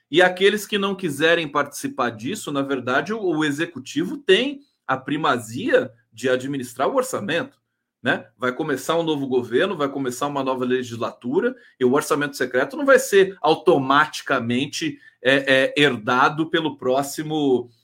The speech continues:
é, é, presidente da, da Câmara ou coisa que o valha. <laughs> Não é assim também, né? É, creio eu que não seja assim. Depois posso até perguntar pra Tânia Oliveira, que entende muito dessas questões jurídicas,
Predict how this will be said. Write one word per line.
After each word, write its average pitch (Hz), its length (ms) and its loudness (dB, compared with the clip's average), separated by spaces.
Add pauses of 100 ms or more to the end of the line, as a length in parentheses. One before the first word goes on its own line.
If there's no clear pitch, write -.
(220)
é, 123 420 0
é, 117 40 -2
presidente 131 480 -6
da, 120 300 -2
da 117 180 -6
Câmara 127 560 0
ou 123 80 0
coisa 143 240 2
que 139 100 -4
o 165 80 -2
valha. 127 540 0
<laughs> - 80 -16
Não 143 220 -2
é 180 80 4
assim 294 440 -2
também, 170 720 2
né? 131 300 -6 (340)
É, 123 120 0
creio 165 520 6
eu 165 200 4
que 330 100 -4
não 294 160 -2
seja 196 360 0
assim. 180 260 -4
Depois 175 260 -2
posso 190 220 -10
até 226 160 -2
perguntar 226 400 0
pra 175 180 0
Tânia 160 300 -2
Oliveira, 139 360 -2
que 160 140 -14
entende 139 320 -6
muito 151 240 -8
dessas 127 300 -6
questões 135 500 -8 (260)
jurídicas, 170 880 -2